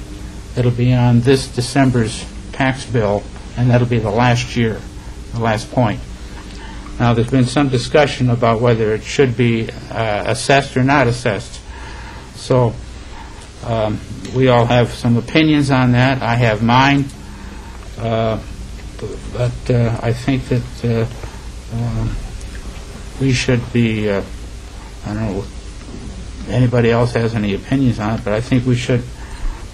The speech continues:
assess that millage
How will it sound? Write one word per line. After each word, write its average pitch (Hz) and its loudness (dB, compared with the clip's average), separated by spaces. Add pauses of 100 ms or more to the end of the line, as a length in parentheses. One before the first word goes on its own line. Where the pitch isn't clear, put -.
(280)
assess 127 2 (880)
that 120 4
millage 123 2